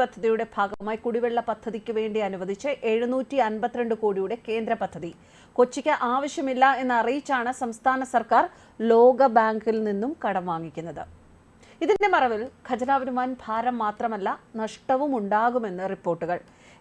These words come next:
എസ്റ്റിമേറ്റ് തുകയുടെ ഇരുപത്തിയൊന്ന് ശതമാനം അധിക തുകയ്ക്ക് ഈ പണികൾ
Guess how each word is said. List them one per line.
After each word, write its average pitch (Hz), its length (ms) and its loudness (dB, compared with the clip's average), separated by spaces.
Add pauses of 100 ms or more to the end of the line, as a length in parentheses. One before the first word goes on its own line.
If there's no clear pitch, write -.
എസ്റ്റിമേറ്റ് 285 440 -4
തുകയുടെ 262 420 4
ഇരുപത്തിയൊന്ന് 262 540 -2
ശതമാനം 240 500 -2
അധിക 226 220 -4 (100)
തുകയ്ക്ക് 220 320 -4 (120)
ഈ 247 40 -6 (120)
പണികൾ 226 340 0